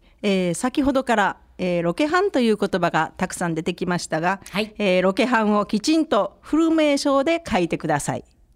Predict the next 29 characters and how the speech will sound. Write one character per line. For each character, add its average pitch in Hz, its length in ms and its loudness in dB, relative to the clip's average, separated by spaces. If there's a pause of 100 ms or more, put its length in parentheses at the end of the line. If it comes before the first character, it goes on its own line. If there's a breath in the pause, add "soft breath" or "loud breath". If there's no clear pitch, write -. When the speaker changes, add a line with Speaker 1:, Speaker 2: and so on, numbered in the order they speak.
(280)
Speaker 2:
あ。 - 180 -12
Speaker 1:
と 320 100 2
い 302 100 4
う 269 100 2
の 208 160 4
を 175 80 -2
こ-、 - 180 -12
と 185 80 -4
し-、 - 240 -6
あ、 185 140 0
今 180 240 -4
回 170 180 -2
の 247 140 0
ク 226 120 2
イ 185 60 2
ズ 170 100 -6
に 160 120 -6
し - 40 -16
た 165 120 0
い 160 80 -4
と - 80 -2
思 147 140 -6
い 135 80 -10
ま 143 120 -6
す。 - 320 -14
Speaker 2:
な 180 140 -4
る 165 80 -4
ほ 160 160 -14
ど。 170 180 -18